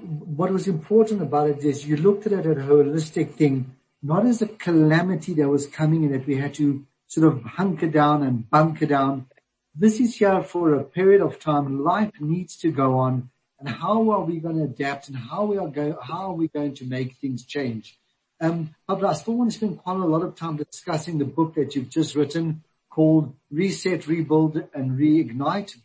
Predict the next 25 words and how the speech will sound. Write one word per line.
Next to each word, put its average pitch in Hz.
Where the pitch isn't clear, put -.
Build 160
Your 156
Business 143
to 139
Thrive 147
in 139
a 131
Crisis. 147
Now, 147
I 151
just 170
want 185
to 175
unpack 156
that 147
later, 147
but 135
just 214
to 247
come 208
back 160
to 160
where 160
we 156
were 147